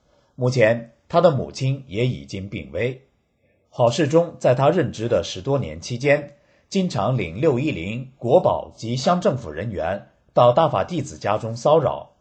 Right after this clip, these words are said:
撕毁大法真相不干交，并且开价两百元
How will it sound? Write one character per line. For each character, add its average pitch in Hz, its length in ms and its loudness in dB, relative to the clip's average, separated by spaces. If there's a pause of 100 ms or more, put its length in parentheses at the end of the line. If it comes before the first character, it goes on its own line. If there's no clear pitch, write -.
(140)
撕 190 260 -2
毁 92 260 -4
大 127 160 4
法 78 160 -6
真 139 240 -6
相 117 300 -4
不 90 100 -12
干 92 220 -6
交， 135 340 0 (400)
并 139 180 -2
且 110 220 -2
开 165 220 2
价 160 180 2
两 101 220 -4
百 92 160 -2
元 82 420 -6